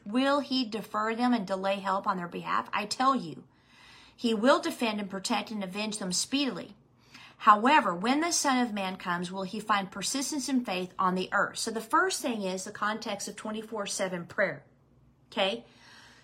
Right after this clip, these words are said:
So the twenty-seven, twenty-four seven prayer across the earth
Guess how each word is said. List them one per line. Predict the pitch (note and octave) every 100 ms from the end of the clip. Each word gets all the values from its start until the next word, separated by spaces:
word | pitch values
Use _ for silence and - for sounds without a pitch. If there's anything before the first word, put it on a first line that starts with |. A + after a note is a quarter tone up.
| -
So | - A#3+ G#3+ G#3+ - - -
the | G#3+
twenty-seven, | - C#4+ F4+ G4+ F#4+ F4 D4+ C#4+ C4 -
twenty-four | - D4 E4+ D#4+ D#4
seven | D4 - A#3+ G#3+ G#3 G#3 - _
prayer | - - C4 C4+ C4 C#3 - -
across | G#3 - B3 A3+ B3 -
the | D4 -
earth | - A3+ F#3 F3+ -